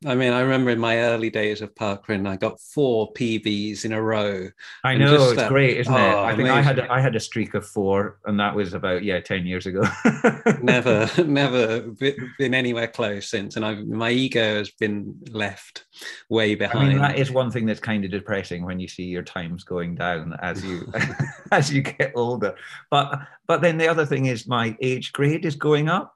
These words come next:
Speaker 2: So, you
Speaker 1: Yeah.
Speaker 2: know, so my, so it, that's kind of okay.
Speaker 1: So if you, if you're not aware that, like, you have a grade that kind of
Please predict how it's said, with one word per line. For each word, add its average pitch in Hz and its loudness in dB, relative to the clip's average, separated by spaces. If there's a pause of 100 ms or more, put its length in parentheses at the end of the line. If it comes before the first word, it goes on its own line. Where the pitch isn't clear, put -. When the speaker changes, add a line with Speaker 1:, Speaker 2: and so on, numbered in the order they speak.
Speaker 2:
So, 117 2
you - -2
Speaker 1:
Yeah. 113 -2
Speaker 2:
know, 110 -2
so 120 -12
my, 120 -6
so 127 -4
it, - -12
that's - -8
kind 165 -6
of 156 -4
okay. 165 -4 (760)
Speaker 1:
So - -6
if 107 2
you, 131 2
if 117 -2
you're 123 4
not 123 2
aware 107 2
that, 104 -2
like, 107 -2
you 107 -4
have 110 -4
a 107 -2
grade 101 -2
that - -8
kind 110 -2
of 101 -8